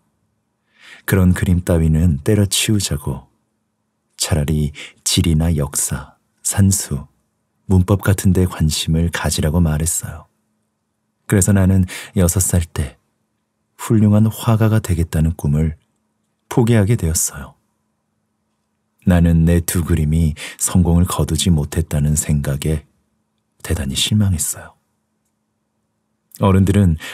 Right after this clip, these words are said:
혼자서는 아무것도 이해하지 못해요. 그렇다고 항상 설명을 해주려니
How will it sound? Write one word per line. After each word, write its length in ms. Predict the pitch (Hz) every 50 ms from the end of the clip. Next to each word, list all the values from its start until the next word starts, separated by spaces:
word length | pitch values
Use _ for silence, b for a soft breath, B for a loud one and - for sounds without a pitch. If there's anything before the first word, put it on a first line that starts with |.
| B B -
혼자서는 580 | 113 104 95 92 - - 85 87 85 80 76
아무것도 500 | 67 71 76 78 82 80 82 78 - 98 87
이해하지 380 | 78 73 76 73 73 - 92
못해요. 520 | 82 71 69 - - - 67 67 71 78 - _ _ _ _ _ _ _ _ _ _ _ _ _ _ _ _ _ _ _ _ _
그렇다고 580 | - - 80 73 - - 78 73 76 73 73 73 B B B B
항상 360 | B 92 87 87 - 90 87
설명을 560 | 87 - - 101 95 95 90 90 92 92 90
해주려니 840 | - - - 87 80 - - - - 71 69 71 78 80 73 73